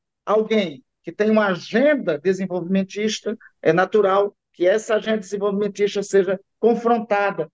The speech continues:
também com a agenda ambiental e se procure disso a mediação. É para isso que existe um árbitro em relação a esse tema, que é o presidente da República, que vai tratar desse tema, obviamente,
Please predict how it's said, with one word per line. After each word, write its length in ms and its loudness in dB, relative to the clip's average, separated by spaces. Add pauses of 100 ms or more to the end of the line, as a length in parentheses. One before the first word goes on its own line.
(220)
também 300 -2
com 100 -4
a 60 2
agenda 260 -2
ambiental 580 0 (180)
e 80 -4
se 220 -4
procure 460 0
disso 360 -6
a 60 4
mediação. 680 0 (220)
É 60 -4
para 260 2
isso 240 -4
que 80 -10
existe 500 -4 (220)
um 180 4
árbitro 600 -2 (180)
em 80 -6
relação 440 0
a 40 4
esse 180 -2
tema, 360 -2 (260)
que 100 2
é 80 4
o 80 0
presidente 420 -4
da 100 0
República, 560 -4 (240)
que 100 2
vai 160 2
tratar 560 -2
desse 300 0
tema, 360 -2 (240)
obviamente, 640 -2